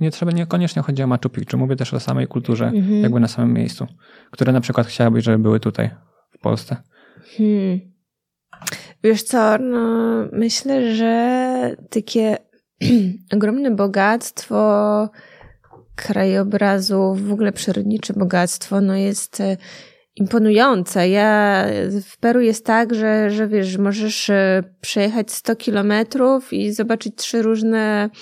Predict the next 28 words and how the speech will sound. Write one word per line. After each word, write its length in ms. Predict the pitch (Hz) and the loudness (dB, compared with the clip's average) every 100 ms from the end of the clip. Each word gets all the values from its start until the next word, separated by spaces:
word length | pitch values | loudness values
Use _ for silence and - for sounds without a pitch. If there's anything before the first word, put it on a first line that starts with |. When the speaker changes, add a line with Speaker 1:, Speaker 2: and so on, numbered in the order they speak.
| - - - - | -16 -16 -16 -6
Speaker 2:
poziomy 380 | 214 226 330 262 | -2 2 2 2
ekologiczne, 880 | 214 202 185 185 185 175 185 185 190 - - - - | 0 2 0 2 -2 -4 -2 -2 -2 -8 -20 -12 -6
bo 100 | 185 | -2
tam 500 | 233 226 220 220 214 | 2 2 2 -2 -2
ten 380 | 220 208 196 | 0 0 0
krajobraz 600 | 196 - 208 208 220 220 196 | -2 -2 0 2 0 -2 -4
jest 140 | 220 | -2
dość 140 | 214 | 0
wyjątkowy, 680 | 202 214 208 - 247 185 180 | 2 0 0 0 -2 2 0
że 220 | 185 180 | 0 0
masz 240 | 185 185 - | 0 -2 -2
Andy 340 | 240 294 277 | 0 0 -2
poprzecinane 1000 | 254 233 - 214 - 208 226 214 214 220 220 - - - 214 | -2 -4 -2 -6 -4 0 0 2 0 -2 -4 -12 -20 -12 -2
dolinami 580 | 196 208 226 214 185 | 2 4 4 2 0
górskimi 800 | 170 170 - - 175 170 196 277 - - - - | -2 -4 -6 -6 -2 0 0 0 -4 -18 -16 -6
z 1000 | 180 190 190 196 180 175 175 170 170 175 | -4 -4 -2 2 2 2 0 0 0 0
dolinami 540 | 190 190 202 202 180 | 0 2 2 2 0
rzecznymi 640 | 185 190 - 185 185 220 269 | 0 -2 -2 0 2 2 2
i 720 | 262 247 240 240 220 208 208 | 0 0 2 2 0 0 -2
ich 220 | - - | -6 -2
jest 220 | 208 202 | -2 0
bardzo 340 | 202 196 196 | -2 0 -2
wiele 500 | 170 160 160 202 240 | 0 0 0 0 2
na, 300 | 240 202 196 | 0 0 0
na 160 | 185 185 | 0 -2
całym 300 | 185 233 202 | 0 0 0
wybrzeżu 360 | 165 180 165 170 | -2 -2 -2 -2
peruwiańskim, 840 | 185 180 170 170 170 - 226 | -2 0 -2 -2 -6 -2 -2